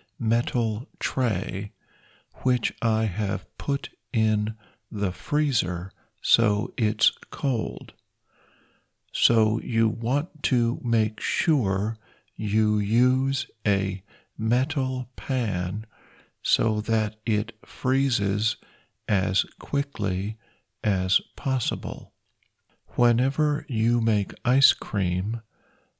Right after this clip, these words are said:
the faster it freezes, the smaller the ice crystals and the creamier the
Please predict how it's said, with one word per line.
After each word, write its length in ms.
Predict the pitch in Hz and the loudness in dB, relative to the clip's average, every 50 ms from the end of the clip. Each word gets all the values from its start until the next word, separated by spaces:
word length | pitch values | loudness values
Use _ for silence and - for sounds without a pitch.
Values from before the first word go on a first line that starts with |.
| _ _ _ | _ _ _
the 280 | - 101 101 95 95 - | -4 0 0 0 0 -2
faster 840 | - - 127 123 131 131 120 - - - - 135 131 127 120 117 - - _ - | -4 -2 0 0 2 2 2 0 0 2 2 0 0 0 -2 -6 -8 -10 _ 0
it 280 | 117 107 104 107 - - _ | 2 2 2 0 -4 -14 _
freezes, 880 | - - - - 139 147 135 127 - - 95 87 92 95 - - - - _ _ _ _ _ _ _ _ _ _ _ - | -20 -12 -4 -2 0 0 2 0 0 0 0 0 2 2 2 0 0 -2 _ _ _ _ _ _ _ _ _ _ _ -12
the 320 | - 110 95 101 98 95 87 | -8 -4 0 2 2 2 4
smaller 920 | - - - - 120 113 117 127 127 123 120 120 117 113 113 117 110 - _ _ _ _ - | 6 6 6 6 6 4 2 2 2 2 2 2 2 2 0 -2 -4 -6 _ _ _ _ -12
the 380 | - 107 110 110 101 101 - - - | -4 0 2 2 2 2 0 -2 0
ice 340 | 113 127 135 135 - - - - - - | 0 0 2 2 0 0 -2 -4 -18 -14
crystals 800 | - - 104 92 - - - - - - - - 110 - - - _ _ _ _ _ _ _ _ _ _ _ - | -8 -4 -4 -4 -4 -4 -6 -6 -8 -8 -8 -8 -6 -6 -6 -6 _ _ _ _ _ _ _ _ _ _ _ 0
and 540 | 110 107 101 98 92 92 92 101 117 131 - _ _ _ _ _ _ _ | 2 4 4 4 2 0 0 0 -2 -4 -6 _ _ _ _ _ _ _
the 360 | - 147 107 95 98 101 98 - | -4 -4 -2 0 0 0 0 -2
creamier 920 | - - - - 147 151 160 147 120 104 92 92 90 90 92 98 113 110 - _ _ _ _ _ _ - | -4 -8 -4 0 2 2 2 2 2 0 0 0 0 -2 -2 -4 -6 -8 -10 _ _ _ _ _ _ -8
the 340 | 110 101 104 101 98 101 | -2 0 2 2 2 0